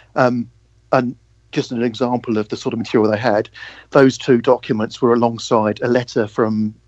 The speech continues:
um, Swanson's former head teacher at Thurso recommending him for a job, um, which is probably one of the earliest things, alongside a letter from Howard Vincent, former director of the C I D, congratulating him on, he, on his retirement.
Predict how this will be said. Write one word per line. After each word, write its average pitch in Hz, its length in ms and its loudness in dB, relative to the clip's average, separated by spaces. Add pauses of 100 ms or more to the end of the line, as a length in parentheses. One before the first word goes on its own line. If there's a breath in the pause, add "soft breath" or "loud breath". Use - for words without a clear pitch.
um, 104 420 -4 (380)
Swanson's 113 640 -4 (220)
former 113 500 8
head 110 280 0
teacher 117 500 2 (120)
at - 200 0
Thurso 113 500 4 (460 loud breath)
recommending 120 460 2
him 113 140 2
for 110 200 0
a 101 60 0
job, - 360 -2 (360 soft breath)
um, 117 600 0 (320)
which 131 200 -2
is 110 60 -20
probably 110 280 -6
one 113 120 -8
of 107 80 -6
the 107 160 0
earliest 113 400 -4
things, 107 280 -6
alongside 120 580 2
a 113 60 4
letter 113 280 -2
from 107 200 -4
Howard 107 240 -4
Vincent, 117 440 -2 (360)
former 113 280 0
director 113 300 0
of 104 40 -8
the 95 40 -8
C 120 180 0
I 107 120 0
D, 107 260 -2 (320 soft breath)
congratulating 113 600 0
him 107 140 2
on, 117 140 4
he, 113 120 2
on 113 120 0
his 110 160 -2
retirement. 110 600 -2